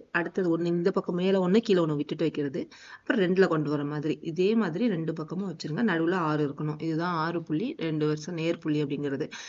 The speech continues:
இப்ப வந்து என்ன பண்ண போறோம்னா, ஒரு சைடு நான் போட்டுக்கிட்டு அதை திருப்பி இன்னொரு சைடு போட போறோம். ஒரு சைடுல வந்து சுத்தி இந்த மாதிரி ரெண்டு இருக்கிற இடத்துல போய் அதை திருப்பி மேல கொண்டு வந்து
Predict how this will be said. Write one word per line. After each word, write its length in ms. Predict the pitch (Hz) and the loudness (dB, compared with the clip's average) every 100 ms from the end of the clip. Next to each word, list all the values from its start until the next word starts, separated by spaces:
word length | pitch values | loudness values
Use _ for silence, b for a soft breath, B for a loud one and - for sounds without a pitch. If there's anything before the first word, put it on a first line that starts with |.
| B - | B -8
இப்ப 240 | 214 240 | -2 -2
வந்து 200 | 214 226 | 0 0
என்ன 160 | 208 220 | 2 0
பண்ண 180 | 196 | -2
போறோம்னா, 280 | 156 151 196 175 | -2 -4 -2 -2
ஒரு 160 | 202 | -2
சைடு 260 | 208 208 202 | -2 0 -2
நான் 120 | 156 | -2
போட்டுக்கிட்டு 400 | 151 151 147 240 | -2 -4 -2 -2
அதை 120 | 202 | -2
திருப்பி 300 | 156 180 196 | -2 -4 -2
இன்னொரு 240 | 185 160 - | -2 -2 -4
சைடு 180 | 160 160 | -6 -4
போட 140 | 147 | -4
போறோம். 300 | - 151 262 B B B - | -4 -6 -6 B B B -2
ஒரு 180 | 190 190 | 0 2
சைடுல 300 | 208 214 202 | 2 2 0
வந்து 280 | 160 180 294 - | -2 -2 -2 -4
சுத்தி 420 | - 190 - - | -4 -4 -2 0
இந்த 200 | 233 180 | 0 0
மாதிரி 360 | 156 156 151 269 - | -4 -6 -2 -2 -2
ரெண்டு 260 | 175 175 185 | -2 0 2
இருக்கிற 220 | 170 180 170 | 0 -2 -6
இடத்துல 260 | 156 151 | -4 -6
போய் 280 | 151 151 151 262 B B B | -2 -2 -2 -4 B B B
அதை 160 | - 185 | -6 -4
திருப்பி 440 | 226 254 247 269 269 175 | -2 -2 0 0 0 -2
மேல 260 | 175 170 | -2 -2
கொண்டு 260 | 170 156 147 | -4 -4 -4
வந்து 280 | 143 151 | -2 -2